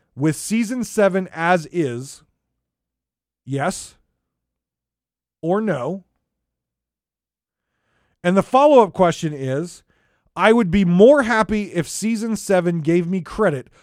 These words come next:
for everything my pirate did up to season seven."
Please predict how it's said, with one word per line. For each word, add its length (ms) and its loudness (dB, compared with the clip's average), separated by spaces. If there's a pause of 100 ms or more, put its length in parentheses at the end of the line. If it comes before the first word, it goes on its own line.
for 380 -2
everything 580 2
my 200 0
pirate 440 0
did 340 -2 (1200)
up 240 2
to 560 2
season 520 -6
seven." 500 -8